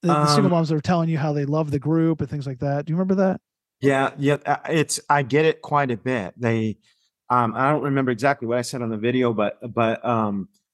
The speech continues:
Speaker 2: I hear it a lot from them that this, this group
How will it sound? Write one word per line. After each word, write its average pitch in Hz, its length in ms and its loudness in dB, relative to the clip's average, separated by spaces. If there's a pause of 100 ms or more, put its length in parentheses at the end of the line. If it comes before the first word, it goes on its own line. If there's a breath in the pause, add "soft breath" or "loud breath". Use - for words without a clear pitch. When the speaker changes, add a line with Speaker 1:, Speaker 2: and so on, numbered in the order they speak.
Speaker 2:
I 123 140 2
hear 143 320 0
it 117 80 2
a 107 60 -2
lot 120 360 0
from 117 200 -6
them 101 200 -6
that 104 160 -6
this, 120 460 -4 (100)
this 135 500 0
group 120 600 0